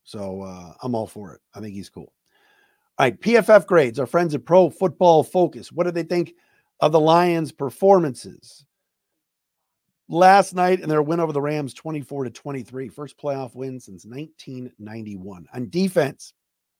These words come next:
your highest graded Lions performer played eleven defensive snaps, and I was turning to my buddy Turner Batdorf at the game last night. I said, "Keep him on the field."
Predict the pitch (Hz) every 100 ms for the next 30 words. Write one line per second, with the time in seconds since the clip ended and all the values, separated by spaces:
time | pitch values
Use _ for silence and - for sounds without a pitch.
0 | _ _ - 120 95 170 185 208 - 180
1 | 175 165 147 160 165 - 135 - 147 120
2 | 85 _ _ _ _ _ _ _ 175 190
3 | 190 180 190 208 202 196 196 170 160 185
4 | 180 135 - 120 170 165 190 180 170 156
5 | 147 151 165 156 - 170 156 151 160 156
6 | 139 135 123 135 151 120 98 113 107 110
7 | 156 - 311 285 220 - 208 113